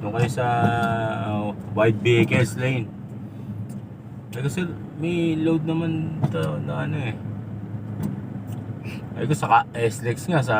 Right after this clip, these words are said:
S-Tex, sa T-Flex, sa N-Lex, pwede kaming ganyan eh. Kahit saan." Sabi, "Hindi, baka masabit kayo." Eh, ang luwag. <laughs> Sabi ko, "Mas mal-, mas ma-,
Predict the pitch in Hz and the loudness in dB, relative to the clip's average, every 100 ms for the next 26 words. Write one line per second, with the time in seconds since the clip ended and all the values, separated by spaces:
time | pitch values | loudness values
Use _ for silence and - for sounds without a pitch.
0 | 110 110 101 113 110 120 117 151 117 101 | 4 2 2 2 0 0 -6 -4 -2 -2
1 | 107 104 - 117 110 165 110 110 104 107 | -2 -4 -4 -4 -4 -4 -4 -2 -2 -2
2 | 107 110 107 107 - - - - - - | -2 -2 -4 -4 -6 0 0 0 -8 -6
3 | - - - - - - 104 104 104 143 | -8 -8 -6 -6 -6 -6 0 4 4 4
4 | 143 - 107 101 92 101 107 107 104 107 | 2 2 2 2 0 -2 -2 -2 0 0
5 | - 110 110 - - - - - - - | 0 -2 -4 -4 -6 -8 -8 -10 -10 -10
6 | - - - - - - - - - 95 | -10 -8 -8 -8 2 4 4 -4 -2 -2
7 | - 92 98 107 113 - - - - - | 0 0 2 2 -2 -6 -10 -10 -10 -8
8 | - - - - - - - - - - | -8 -8 -10 -10 -10 -10 -10 -10 -10 -10
9 | - - 104 104 151 151 147 156 135 123 | -10 -8 -4 0 2 4 4 4 2 2
10 | 127 135 143 123 123 - - 131 139 127 | 2 2 4 2 2 -6 -6 -2 0 0
11 | 113 - - - - - - - - - | -2 -6 -10 -10 -10 -10 -10 -12 -12 -4
12 | 147 208 156 143 147 151 135 - 165 - | 2 6 8 10 10 8 4 -4 -4 -4
13 | - - - - 117 139 170 190 156 165 | -12 -14 -12 -10 -2 4 6 6 6 6
14 | 165 180 139 151 170 160 160 160 156 156 | 6 6 -2 -4 0 2 4 4 2 4
15 | 156 151 | 6 4